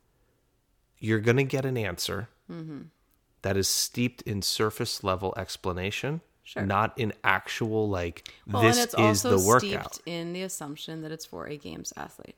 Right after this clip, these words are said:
Speaker 2: Just like
Speaker 1: Well
Speaker 2: I answered your question with the snatch, that is, that is rooted in, like, for a competitive purpose and an athletic, like, I'm training for something. But I think for people as a takeaway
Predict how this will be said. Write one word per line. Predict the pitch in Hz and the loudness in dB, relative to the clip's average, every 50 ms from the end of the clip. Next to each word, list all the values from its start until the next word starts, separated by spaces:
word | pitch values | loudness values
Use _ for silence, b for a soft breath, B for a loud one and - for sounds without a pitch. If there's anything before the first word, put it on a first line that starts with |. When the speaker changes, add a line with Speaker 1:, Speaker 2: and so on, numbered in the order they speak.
| _ _ | _ _
Speaker 2:
Just | - - 165 - | -14 -8 -4 -2
like | 101 98 | -2 0
Speaker 1:
Well | 98 95 | 0 0
Speaker 2:
I | 170 | 0
answered | 156 - 156 160 - - 170 165 | -2 -2 -4 -6 -6 -8 -10 -8
your | 175 170 165 | -6 -8 -8
question | - - 165 156 - - - 151 147 147 147 - b b b b b b | -8 -10 -10 -10 -8 -8 -8 -8 -8 -8 -8 -10 b b b b b b
with | 156 147 | -14 -12
the | - 160 | -8 -6
snatch, | - - 277 269 220 180 160 - - | -4 -2 -2 -2 -2 -2 -4 -6 -10
that | - 175 175 185 185 | -6 -4 -4 -2 -2
is, | 196 196 190 - - - b b b b b b b _ | -2 -4 -4 -6 -8 -10 b b b b b b b _
that | - 180 185 | -8 -6 -4
is | 190 190 165 | -4 -6 -6
rooted | 160 165 175 180 170 180 160 | -6 -6 -6 -4 -4 -4 -6
in, | 165 160 160 | -6 -6 -6
like, | 156 151 147 147 - - _ | -6 -6 -8 -10 -12 -16 _
for | - - - 156 135 | -18 -12 -10 -8 -8
a | 147 | -8
competitive | 147 - - 151 - - - 160 156 147 156 147 156 151 143 143 - - _ | -10 -10 -12 -14 -14 -14 -14 -12 -8 -8 -8 -8 -8 -8 -10 -12 -16 -20 _
purpose | - 147 139 - - - - - - - - b b b b b b b b b b b _ _ _ _ - | -14 -14 -14 -14 -16 -18 -14 -12 -14 -14 -14 b b b b b b b b b b b _ _ _ _ -12
and | 151 151 | -8 -8
an | 143 139 - _ _ _ _ _ _ - | -8 -8 -10 _ _ _ _ _ _ -8
athletic, | - 147 151 - - 170 165 165 160 156 151 147 - | -6 -6 -6 -8 -10 -12 -10 -8 -8 -8 -8 -10 -12
like, | - - 85 - - - | -12 -14 -14 -14 -14 -12
I'm | 147 151 147 147 | -10 -10 -10 -10
training | 147 - - 151 147 143 139 135 | -12 -12 -10 -10 -8 -8 -10 -10
for | - - - | -14 -16 -16
something. | - - - - - - - - _ _ _ _ _ _ _ _ _ _ _ _ _ - | -16 -16 -16 -16 -16 -16 -18 -18 _ _ _ _ _ _ _ _ _ _ _ _ _ -6
But | 185 196 185 165 | -2 0 0 0
I | - 160 | 0 -2
think | - 175 170 160 | -4 -4 -4 -4
for | - 170 160 | -4 -8 -8
people | - - 190 180 - 175 160 | -6 -4 -4 -4 -2 -2 -4
as | 135 156 147 | -2 -4 -6
a | 143 | -8
takeaway | - - - 247 254 240 - 175 151 151 143 135 135 151 170 | -8 -6 -4 -4 -4 -4 -4 -6 -6 -4 -6 -6 -8 -8 -12